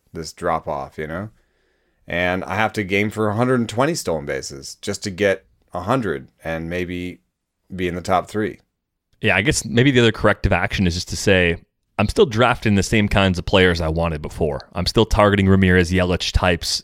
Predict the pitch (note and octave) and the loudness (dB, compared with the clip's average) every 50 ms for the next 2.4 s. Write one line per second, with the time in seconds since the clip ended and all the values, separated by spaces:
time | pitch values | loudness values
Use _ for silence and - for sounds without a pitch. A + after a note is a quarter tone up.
0 | - - G2 F2 F2 E2+ F#2+ G2 G2 - G2+ F2+ F2+ - F#2 F2 E2 - - G2+ | -6 -8 -6 -6 -4 0 0 0 0 0 -2 -6 -6 -4 -4 -4 -4 -2 0 2
1 | G2 G2+ G2 F#2 F2+ E2 - _ _ _ _ _ _ _ _ _ _ _ - - | 4 4 4 4 2 0 -4 _ _ _ _ _ _ _ _ _ _ _ -16 -16
2 | F2 F#2 - A#2 G#2 G2 - _ | -6 0 2 4 4 2 0 _